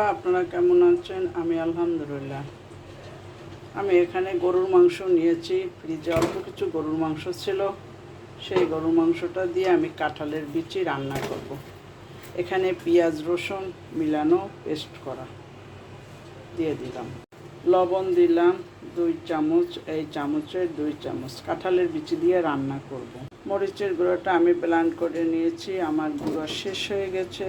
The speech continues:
তার জন্য আমি আস্ত মরিচ ব্লেন্ড করে নিয়েছি, দুইটা দিলাম, আর একটা তিনটা চাকা দিয়ে দিলাম, তার মানে এখানে দুই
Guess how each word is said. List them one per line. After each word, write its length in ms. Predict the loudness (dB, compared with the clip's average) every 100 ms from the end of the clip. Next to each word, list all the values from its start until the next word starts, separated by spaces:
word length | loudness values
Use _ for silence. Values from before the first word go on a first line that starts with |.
| -4
তার 160 | -4 -4 -4
জন্য 220 | -4 -2 0
আমি 200 | 4 4 4 -2 -16 -20 -20 -20 -14 -8
আস্ত 200 | -6 -4 -2 4
মরিচ 300 | 4 2 -6 -8
ব্লেন্ড 260 | -6 -4 -6
করে 200 | -10 -8 -8
নিয়েছি, 480 | -8 -12 -14 -6 -4 -4 -10 -16 -18 -18 -14 -14 -14 -18 -16 -16 -12 -6
দুইটা 400 | -2 -4 -4 -4 -4 -6
দিলাম, 360 | -4 -2 0 2 2 0 -2 -16 -20 -20 -20 -20 -20 -18 -18 -18 -12 -12 -12 -14 -16 -16 -18 -18 -16 -8
আর 80 | -6 -6
একটা 220 | -10 -12 -12 -8
তিনটা 400 | -6 -4 -2 -2 0
চাকা 240 | -4 -2 -6 -2
দিয়ে 180 | -2 -2
দিলাম, 300 | -4 -4 0 0 0
তার 200 | -4 -2 0
মানে 200 | 0 -2 -4
এখানে 280 | -2 0 0 0
দুই 120 | 0